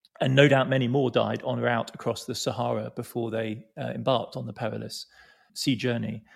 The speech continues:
So this is a horrible reality. It's the reality of a, of a true ongoing crisis, and one, uh, which I really think we should, uh, we should come back to on the show.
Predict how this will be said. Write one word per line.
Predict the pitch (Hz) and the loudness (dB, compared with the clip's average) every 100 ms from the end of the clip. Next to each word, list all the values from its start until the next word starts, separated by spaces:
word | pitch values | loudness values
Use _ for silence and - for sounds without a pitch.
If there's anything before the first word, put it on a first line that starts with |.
| _ - | _ 2
So | 139 | 6
this | 147 160 | 6 6
is | 123 | 4
a | |
horrible | 120 - 156 143 127 | 2 6 8 8 2
reality. | 113 117 113 - 160 180 | 0 0 -2 -4 -4 -4
It's | 151 - | -6 -6
the | 117 | -4
reality | 117 120 117 - 117 | -2 -2 -4 -6 -4
of | 113 | -4
a, | 117 117 - | -4 -6 -6
of | 110 | -8
a | 110 | -10
true | - 135 127 | -6 -2 0
ongoing | 131 127 127 123 117 110 | 2 2 2 0 0 -4
crisis, | - 117 113 - 143 - - | -2 -2 -2 -6 -8 -8 -8
and | 127 | -8
one, | 123 120 123 120 123 | -4 0 0 -2 -6
uh, | 123 127 | -6 -6
which | 127 - - | -6 -6 -4
I | 120 | -2
really | 117 123 | -2 -4
think | 113 - | -6 -8
we | 120 | -8
should, | 110 123 110 - | -8 -10 -8 -8
uh, | 120 | -8
we | 113 | -8
should | - - | -10 -10
come | 123 | -6
back | 123 - | -6 -6
to | 123 | -10
on | 123 | -10
the | |
show. | 123 127 120 | -8 -6 -6